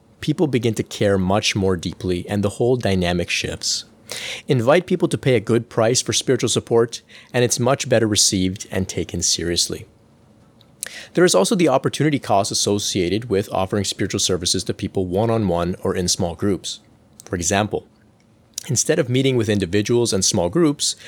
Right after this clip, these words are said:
a teacher could spend their time writing a book that could go on to sell millions of copies and help many more people for centuries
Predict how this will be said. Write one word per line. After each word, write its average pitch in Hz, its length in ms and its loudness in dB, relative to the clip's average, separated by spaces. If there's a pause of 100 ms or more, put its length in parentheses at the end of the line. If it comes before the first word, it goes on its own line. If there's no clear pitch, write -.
(260)
a 120 100 2
teacher 175 260 0
could 160 160 2
spend 127 280 2
their 131 100 4
time 113 260 2
writing 101 240 4
a 101 60 2
book - 480 0 (100)
that - 140 -6
could 113 120 -10
go 113 140 4
on 113 100 2
to 110 60 -4
sell 107 220 2
millions 117 460 4
of 110 120 0
copies 98 480 -2
and 107 140 -2
help 107 180 2
many 117 240 2
more 120 200 4
people 113 260 -4
for 101 160 -2
centuries 113 640 0